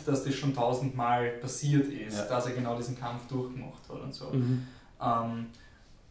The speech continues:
Speaker 1: ja, er ist, und dadurch, er ist nie zart. Also das ist wirklich, das ist für mich die große
Speaker 3: Ich finde das am Schluss ein bisschen zart, ja.
Speaker 2: Ja.
Speaker 3: Das war so, weil ihr
Speaker 2: Ähm.
Speaker 3: habt ja alle Great, ich hab nur Recommendable, obwohl es ein gutes Recommendable ist.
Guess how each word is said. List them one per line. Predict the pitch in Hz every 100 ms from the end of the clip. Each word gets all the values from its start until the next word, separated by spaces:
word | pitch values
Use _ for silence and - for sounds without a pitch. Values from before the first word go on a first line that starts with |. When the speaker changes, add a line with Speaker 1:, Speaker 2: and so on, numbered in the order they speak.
| -
Speaker 1:
ja, | 143 160 131
er | 120
ist, | 120 -
und | 139 131
dadurch, | 117 156 156
er | 139
ist | 139
nie | 139 190 214
zart. | 240 233 - -
Also | 131
das | 131
ist | 135 139
wirklich, | 139 147 151 135 -
das | 143 143
ist | 139
für | 143
mich | 135
die | 135
große | - 139
Speaker 3:
Ich | -
finde | 135
das | 127
am | 123 120
Schluss | - 151 170
ein | -
bisschen | 120 120
zart, | - - - 139
ja. | 135
Speaker 2:
Ja. | 123 117 - - -
Speaker 3:
Das | 147
war | 160 156
so, | 139 135 131
weil | - 127 127
ihr |
Speaker 2:
Ähm. | 135
Speaker 3:
habt | 131 139
ja | 127 120
alle | - 127 120
Great, | 123 120 127
ich | 135
hab | 131
nur | 120 117
Recommendable, | 117 - 117 123 127 120
obwohl | 123
es | 120 -
ein | 127
gutes | 160 175 180
Recommendable | 139 135 139 135 131 135
ist. | 127